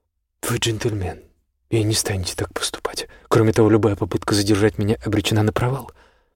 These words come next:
Даже не сомневайтесь. Я исчезну, и больше мы не увидимся.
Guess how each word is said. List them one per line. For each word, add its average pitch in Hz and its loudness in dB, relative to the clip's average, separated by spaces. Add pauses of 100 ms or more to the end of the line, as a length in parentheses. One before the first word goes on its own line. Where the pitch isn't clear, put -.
(140)
Даже 110 0
не 110 -2
сомневайтесь. 107 -4 (560)
Я 147 6
исчезну, - -4 (240)
и 120 4
больше 123 2
мы 123 2
не 131 0
увидимся. 113 -2